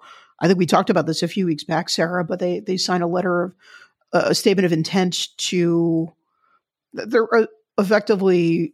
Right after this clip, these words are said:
supporting a lawsuit that a, a Black couple in Maryland made against loanDepot and, uh, an appraisal service, claiming that they effectively,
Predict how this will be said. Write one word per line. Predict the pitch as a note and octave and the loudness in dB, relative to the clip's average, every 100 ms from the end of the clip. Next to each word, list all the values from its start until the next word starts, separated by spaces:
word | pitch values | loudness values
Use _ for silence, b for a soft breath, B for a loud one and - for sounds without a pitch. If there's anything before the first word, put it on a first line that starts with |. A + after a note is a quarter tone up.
| - | -4
supporting | - F#3+ - F#3+ F#3+ F#3 F3 - | 0 0 2 2 4 2 0 -2
a | F3 | -2
lawsuit | D#3+ E3 - - E3+ - - | 2 2 2 0 0 -2 -2
that | F3 E3 - - | 0 0 -2 -4
a, | F3 | -4
a | - D#3+ | -2 -4
Black | F#3+ E3+ | -2 -4
couple | - F3 F#3+ E3+ E3+ B B - | -2 -2 0 -2 -4 B B -2
in | E3+ | 2
Maryland | E3+ A3+ B3 F3+ E3 | 4 4 2 2 2
made | E3 E3+ | 2 2
against | E3+ D#3+ E3+ E3 - | 0 0 -2 -4 -2
loanDepot | E3 E3+ E3+ E3 E3+ E3+ E3+ E3+ F3+ | 0 0 -2 0 4 4 4 0 0
and, | E3 E3 F3 E3 - B B B B | 0 0 0 -4 -10 B B B B
uh, | E3 D3+ | 0 2
an | F3 | 2
appraisal | E3+ G3+ G3 G3 | 0 0 0 0
service, | F3+ F3 E3+ F3+ F3 | 0 -2 0 -2 -2
claiming | - F3+ F3 F3 | -2 0 2 2
that | E3+ | 2
they | E3+ E3+ E3 E3+ G3 - _ _ _ _ _ D4+ B3 A#3 D#4+ C#5 _ _ _ _ C4+ C4+ _ _ _ _ _ _ _ _ _ _ _ _ _ F#3+ | 2 2 0 -2 -6 -12 _ _ _ _ _ _ _ _ _ _ _ _ _ _ -20 -20 _ _ _ _ _ _ _ _ _ _ _ _ _ -8
effectively, | D#3 - F3+ - E3+ E3+ E3+ E3 D3+ D3+ | -4 -2 -2 0 2 2 4 2 2 -2